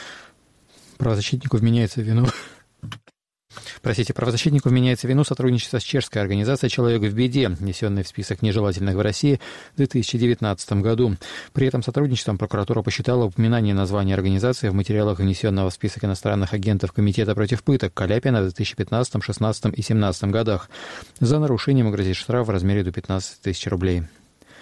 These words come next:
Центр избирком России в субботу принял решение исключить Павла Грудинина из федерального списка кандидатов от партии К П Р Ф на выборах в Госдуму.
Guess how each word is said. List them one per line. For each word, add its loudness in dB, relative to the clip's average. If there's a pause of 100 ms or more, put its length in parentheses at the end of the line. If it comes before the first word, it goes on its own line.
(560)
Центр 2
избирком 2
России 2
в -2
субботу 0
принял 2
решение 2
исключить 0
Павла 2
Грудинина 2
из -6
федерального 0
списка -2
кандидатов 0
от -4
партии -2
К -2
П -2
Р 2
Ф 0
на 4
выборах 2
в -2
Госдуму. 2